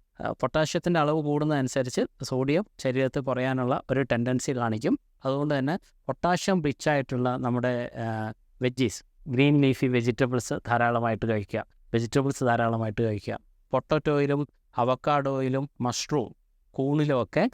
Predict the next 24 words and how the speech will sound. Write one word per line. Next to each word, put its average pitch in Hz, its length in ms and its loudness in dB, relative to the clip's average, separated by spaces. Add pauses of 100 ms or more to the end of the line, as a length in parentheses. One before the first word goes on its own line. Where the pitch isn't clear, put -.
(240)
ധാരാളമായിട്ട് 131 840 0 (160)
ഈ 120 360 0
പൊട്ടാഷ്യം 127 640 -2
അടങ്ങിയിട്ടുണ്ട്. 117 440 0
അതുപോലെ 117 340 0 (280)
ബീൻസിലും 156 560 2
ഇത് 127 180 0
ധാരാളമായിട്ട് 120 600 0
അടങ്ങിയിട്ടുണ്ട്. 110 460 -2 (360)
അപ്പോൾ 165 140 0
പൊട്ടാഷ്യം 185 680 0
റിച്ച് 147 280 -2
ആയിട്ടുള്ള 135 460 0
ഇത്തരത്തിലുള്ള 143 800 0 (340)
പദാർത്ഥ, 120 520 2
ഭക്ഷണ 123 400 0
പ-, 123 180 0 (140)
രീതി 120 320 2 (340)
നമ്മൾ 120 140 4
കൂടുതൽ 127 420 2
നന്നായിട്ട് 117 400 2
അനുവർത്തിക്കാൻ 117 580 0
വേണ്ടി 123 260 -2 (320)
തയ്യാറാവുക. 117 540 0